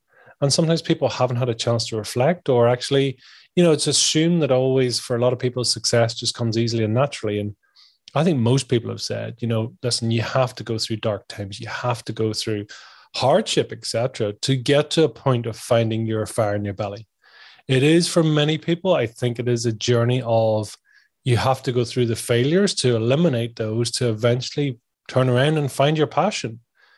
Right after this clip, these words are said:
because passion is undoubtedly the most popular feedback we have when I ask people what's fire in the belly mean to them. It comes down to passion. And that passion is something that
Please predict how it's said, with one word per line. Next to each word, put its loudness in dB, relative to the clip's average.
because 0
passion 0
is 4
undoubtedly 0
the -2
most -4
popular 0
feedback -2
we 0
have 0
when -2
I 0
ask -4
people -2
what's -2
fire -2
in -4
the -4
belly -4
mean -2
to -6
them. -8
It -2
comes 0
down 0
to -8
passion. -12
And 2
that 2
passion 0
is 0
something 2
that 0